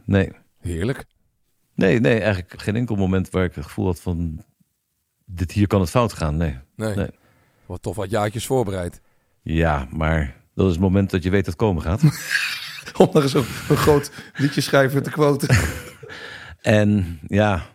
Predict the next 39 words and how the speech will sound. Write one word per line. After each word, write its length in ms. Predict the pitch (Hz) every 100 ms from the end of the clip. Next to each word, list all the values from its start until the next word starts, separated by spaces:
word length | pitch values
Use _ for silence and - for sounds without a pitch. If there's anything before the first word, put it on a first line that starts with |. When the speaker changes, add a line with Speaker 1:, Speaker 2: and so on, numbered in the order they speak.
| _
Speaker 1:
na 400 | 92 90 98 98
zesenveertig 500 | 110 104 95 101 90
jaar 320 | 101 104 85 _ _
Speaker 3:
Ja. 240 | 104 90 - _ _ _ _ - _ -
Speaker 1:
voorbereiding. 840 | - 113 110 104 104 104 104 104
Speaker 3:
Genoeg 180 | 98 135
tijd 180 | 147 135
gehad 160 | 135
om 100 | 135
te 80 | 120
oefenen. 340 | 143 151 139 110
Speaker 1:
Genoeg 280 | 107 120 -
tijd 240 | 131 104
gehad 220 | - 110
om 80 | 104
voor 180 | 104 101
te 100 | 92
bereiden, 320 | 87 82 85
Speaker 3:
Ja. 60 | 120
Speaker 1:
denk 120 | 107
ik, 120 | 80
ja. 200 | 87 76 - _ _ - -
Speaker 3:
Maar 140 | - 92
wat 160 | 101
is 80 | 104
een 100 | 98
heraut? 520 | 95 92 98 82 - _ _ _ _ _ _
Speaker 1:
Dat 140 | 95
is 60 | 90
een 200 | 110 139
van 120 | 127
de 60 | 107
functies 760 | 123 123 - 123 - - - -
de, 200 | 87 90
van 200 | 101 95
de 80 |
begeleiders 720 | 92 95 95 101 110 107 92 69
bij, 560 | 90 90 85 80 85 85
eh, 140 | 80